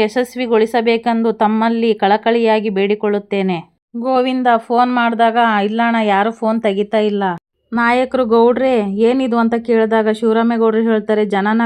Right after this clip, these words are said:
ಕರ್ಸೋದಿಕ್ಕೆ ಏನೇನ್ ಪ್ರಯತ್ನ ಪಡ್ಬೇಕು ಎಲ್ಲ ಪಡ್ತಾ ಇದೀವಿ,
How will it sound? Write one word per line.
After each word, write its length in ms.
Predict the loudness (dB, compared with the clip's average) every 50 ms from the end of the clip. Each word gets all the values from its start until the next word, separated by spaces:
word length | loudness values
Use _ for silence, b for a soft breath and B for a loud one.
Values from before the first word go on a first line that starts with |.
| 0 -2
ಕರ್ಸೋದಿಕ್ಕೆ 640 | -2 -4 -4 -4 -4 -2 -2 -2 -4 -2 -2 0 0 -2 -4 -6 -10 _ -8 -6
ಏನೇನ್ 280 | -4 -2 -2 -2 -2 -2
ಪ್ರಯತ್ನ 360 | 0 0 0 0 0 -2 -2 -4 -2 -2
ಪಡ್ಬೇಕು 340 | -2 0 0 0 0 0 0
ಎಲ್ಲ 200 | 0 0 0 0 -2
ಪಡ್ತಾ 360 | -2 -2 -4 -4 -2 0 0
ಇದೀವಿ, 380 | 2 2 0 0 0 0 0